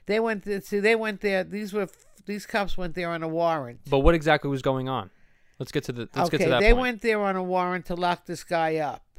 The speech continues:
Speaker 2: What do you do?
Speaker 1: Um, he killed, he killed somebody. He
Speaker 2: Mm-hmm.
Speaker 1: killed a few people.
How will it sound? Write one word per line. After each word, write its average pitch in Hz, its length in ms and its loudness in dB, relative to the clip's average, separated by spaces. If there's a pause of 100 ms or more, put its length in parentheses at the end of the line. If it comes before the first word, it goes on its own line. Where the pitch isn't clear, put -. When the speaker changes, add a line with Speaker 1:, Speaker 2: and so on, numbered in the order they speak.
(200)
Speaker 2:
What 131 140 2
do 139 60 2
you 135 200 0 (720)
do? - 60 -8
Speaker 1:
Um, 175 600 -2 (260)
he 185 600 -8 (460)
killed, 208 300 -4 (100)
he 196 180 -6
killed 240 340 -2
somebody. 220 840 -6 (240)
He 143 60 -8
Speaker 2:
Mm-hmm. 135 160 0
Speaker 1:
killed 269 260 2
a 226 40 -2
few 214 220 -12
people. - 460 -2